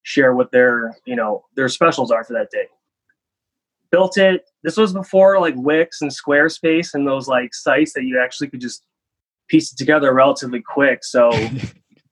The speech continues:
Speaker 1: Um, yeah, I had to hire a developer, and it was a great experience. Uh,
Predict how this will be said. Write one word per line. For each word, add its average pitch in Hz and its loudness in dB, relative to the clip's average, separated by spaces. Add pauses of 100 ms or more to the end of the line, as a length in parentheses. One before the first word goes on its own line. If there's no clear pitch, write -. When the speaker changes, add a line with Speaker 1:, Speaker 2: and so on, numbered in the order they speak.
Speaker 1:
Um, 113 0
yeah, 143 0
I 131 -12
had 151 2
to 147 2
hire 139 0
a 127 -8
developer, 135 0 (840)
and 113 -6 (480)
it 156 2
was 175 4
a - -8
great 208 4
experience. 156 -2 (140)
Uh, 117 -2